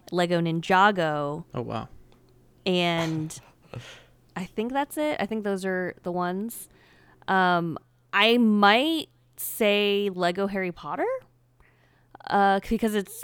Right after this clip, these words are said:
Speaker 1: really adorable how they do the spell mechanic, and they basically go through all the plots of the movies and books in each, like,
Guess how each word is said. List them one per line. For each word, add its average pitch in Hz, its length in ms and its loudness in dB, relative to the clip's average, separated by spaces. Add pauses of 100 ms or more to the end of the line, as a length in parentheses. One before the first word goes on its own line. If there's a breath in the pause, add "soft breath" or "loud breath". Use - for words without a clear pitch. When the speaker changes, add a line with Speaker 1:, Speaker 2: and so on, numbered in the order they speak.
Speaker 1:
really 226 580 0 (180)
adorable 190 560 2
how 196 120 -2
they 180 100 0
do 175 100 -4
the 160 100 -8
spell 254 340 2
mechanic, 220 840 -4
and 175 600 -4 (320 loud breath)
they 214 140 6
basically 214 500 0
go 190 200 0
through 185 220 -2
all 175 80 2
the 165 80 -2
plots - 460 -2
of 170 100 -8
the 165 80 -6
movies 160 420 -6
and 151 140 -8
books - 640 -6
in 165 520 -4
each, - 600 -12 (880)
like, 147 380 -6